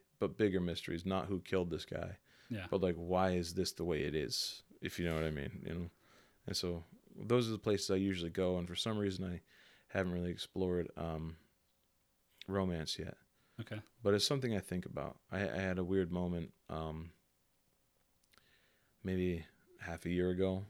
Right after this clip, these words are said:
Speaker 1: where I walked into a, a pizza parlor.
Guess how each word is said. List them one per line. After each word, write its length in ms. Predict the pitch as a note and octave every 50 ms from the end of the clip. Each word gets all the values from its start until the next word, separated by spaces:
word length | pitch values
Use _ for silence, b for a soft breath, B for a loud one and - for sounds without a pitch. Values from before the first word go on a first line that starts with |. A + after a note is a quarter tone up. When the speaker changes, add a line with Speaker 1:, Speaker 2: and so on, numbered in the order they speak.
| - - - _ _ _
Speaker 1:
where 120 | F2+ F2+
I 40 | F2+
walked 380 | F2 F2 G2 G#2+ F#2+ - - -
into 400 | G2 F#2 - - F#2 F2 E2+ E2+
a, 200 | E2+ E2+ E2 E2 b b b b b b b b b b b
a 80 | - F2
pizza 320 | - - C3 B2+ A#2 -
parlor. 400 | - - F2 D#2+ D2+ C#2+ C2+ G2+